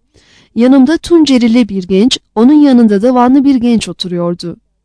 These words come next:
Saat sekiz buçukta açılış dersiyle eğitim çarkı dönmeye başladı. O gün son dersin bitiminde sınıftan çıkmak üzere yerimden kalktığım sırada Vanlı öğrenci, "Arkadaşım, sen sabahları erken gelmeye zahmet etme,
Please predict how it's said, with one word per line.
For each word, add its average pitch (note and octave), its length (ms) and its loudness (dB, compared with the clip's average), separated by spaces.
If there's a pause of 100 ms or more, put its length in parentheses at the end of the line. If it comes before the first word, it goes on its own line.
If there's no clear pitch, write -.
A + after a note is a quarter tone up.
(480)
Saat D4+ 320 0
sekiz D#4+ 420 -4
buçukta G#3 460 -8
açılış C#4+ 520 -4
dersiyle G3 500 -2
eğitim B3+ 440 -4
çarkı B3 420 -4
dönmeye G#3 420 -2
başladı. F3 560 -8 (640)
O - 140 0
gün A3+ 160 0
son D4+ 300 2
dersin C4 380 0
bitiminde G3 420 -4
sınıftan B3 440 -4
çıkmak - 360 -4
üzere C4+ 220 -2
yerimden B3 480 0
kalktığım C4+ 400 -4
sırada C4 380 -2
Vanlı A3 300 2
öğrenci, F#3 640 -4 (460)
"Arkadaşım, B3+ 640 -2 (380)
sen E4+ 200 0
sabahları C4 500 -2
erken C#4+ 420 0
gelmeye C4+ 340 2
zahmet A#3+ 380 0
etme, F#3 340 -6